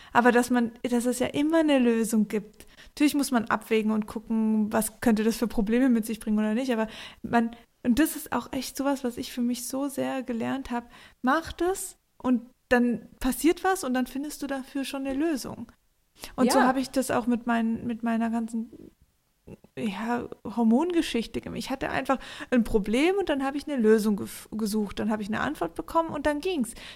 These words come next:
Speaker 1: Natürlich kamen neue Probleme und natürlich war ich am Anfang, hatte ich auch das Wissen nicht, was ich jetzt hatte, mal abgesehen das Wissen zu meinem eigenen Körper. Den kannte ich ja gar nicht.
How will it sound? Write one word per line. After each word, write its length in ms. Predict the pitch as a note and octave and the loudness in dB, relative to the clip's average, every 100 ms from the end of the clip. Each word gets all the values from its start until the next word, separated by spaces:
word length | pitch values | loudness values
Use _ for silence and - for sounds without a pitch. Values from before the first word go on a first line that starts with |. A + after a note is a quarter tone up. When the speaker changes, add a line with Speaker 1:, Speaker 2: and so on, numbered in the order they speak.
| - | -12
Speaker 1:
Natürlich 360 | C4+ - D#4+ - | -10 -6 -6 -4
kamen 340 | A3+ A3 G#3 | -2 2 2
neue 260 | G#3+ G#3+ G#3 | 2 2 0
Probleme 460 | - G#3 G#3+ G#3 | -2 -2 0 0
und 60 | A3 | 2
natürlich 420 | A3 A3 C#4 B3+ | 0 0 -4 -2
war 120 | A#3+ | -4
ich 120 | A3+ | -4
am 100 | B3 | -8
Anfang, 380 | - A#3+ - A#3+ - - - | -6 -8 -6 -8 -8 -16 -4
hatte 200 | B3 B3+ | -2 -2
ich 220 | A#3 - | -4 -6
auch 100 | - | -6
das 240 | A#3+ A3 | -6 -2
Wissen 320 | A#3 B3 A#3+ A3 | -4 -2 0 2
nicht, 240 | A#3 A#3 | 0 -2
was 160 | A3+ - | -6 -6
ich 200 | G#3 - | -8 -4
jetzt 380 | D4 - - | -6 -6 -10
hatte, 300 | G#3 - G3+ A3 | -10 -8 -8 0
mal 220 | A3 G#3+ - - | 2 2 -2 0
abgesehen 580 | A3+ - A#3 G3 A3 G#3 | 0 2 0 2 2 2
das 200 | G#3 - | 0 -4
Wissen 340 | G#3+ A#3 A#3 G#3+ | 0 2 2 0
zu 120 | G#3 | 0
meinem 200 | G#3 F#3+ | 0 0
eigenen 360 | E3+ G3+ G#3 | -2 -2 -4
Körper. 520 | G3 B3+ C#4+ - - - _ _ _ _ _ _ _ B3 | -2 0 2 0 0 -6 _ _ _ _ _ _ _ 2
Den 100 | A#3 | 4
kannte 260 | C4 D4 | 4 2
ich 120 | D4+ | 4
ja 120 | B3+ A3 | 4 4
gar 260 | F#3+ F3+ | 2 0
nicht. 320 | E3+ - - | -2 -8 -12